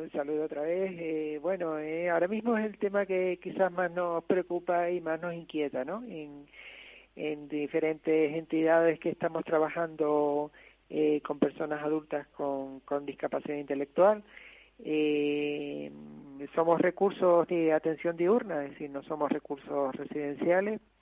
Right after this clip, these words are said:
con lo cual, pues, hay un numeroso grupo de nuestros usuarios y usuarias que solo han recibido una pauta de, de vacunación que nos dispensaron a finales del mes de febrero, en algunos recursos a principios del mes de marzo,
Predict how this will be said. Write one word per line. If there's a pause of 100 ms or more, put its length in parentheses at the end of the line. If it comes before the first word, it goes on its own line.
(500)
con
lo
cual,
pues,
hay
un
numeroso
grupo
de
nuestros
usuarios
y
usuarias
que
solo
han
recibido
una
pauta
de, (360)
de
vacunación (120)
que
nos (140)
dispensaron (540)
a
finales
del
mes
de
febrero, (800)
en
algunos
recursos
a
principios
del
mes
de
marzo,